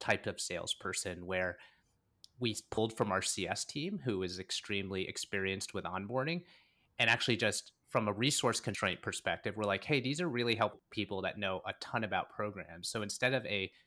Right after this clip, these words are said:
typical salesperson trying to get someone over the line, we're like, "Hey, we're gonna do these group demos. We're gonna do these, like, one quick call consultation," almost, like, back to the roots of where I started, uh, and then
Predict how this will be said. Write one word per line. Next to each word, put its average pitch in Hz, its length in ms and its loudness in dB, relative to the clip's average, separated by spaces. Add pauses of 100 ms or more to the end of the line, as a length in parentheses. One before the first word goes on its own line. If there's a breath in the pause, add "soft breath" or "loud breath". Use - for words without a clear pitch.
(320 soft breath)
typical 101 400 0
salesperson 110 880 4
trying 92 240 0
to 98 60 -4
get - 280 0
someone 92 280 -4
over 98 220 -4
the 95 120 -4
line, 87 340 -2 (380 loud breath)
we're 101 100 -2
like, 92 180 0
"Hey, 131 200 6
we're 117 160 0
gonna 127 180 2
do 110 180 2
these 95 220 -2
group 110 180 0 (120)
demos. 98 600 2
We're 104 120 -2
gonna 101 220 -2
do 101 160 -2
these, 95 280 -4
like, 92 280 -4
one 101 260 2
quick - 480 -4
call 98 300 4
consultation," 98 1000 -2
almost, 120 220 4
like, 95 240 2
back 101 260 6
to - 80 -4
the 104 120 2
roots 98 280 0
of 101 100 -6
where 95 120 0
I 90 80 4
started, 104 480 -4 (600 loud breath)
uh, 98 340 8 (100)
and 104 240 2
then 95 440 4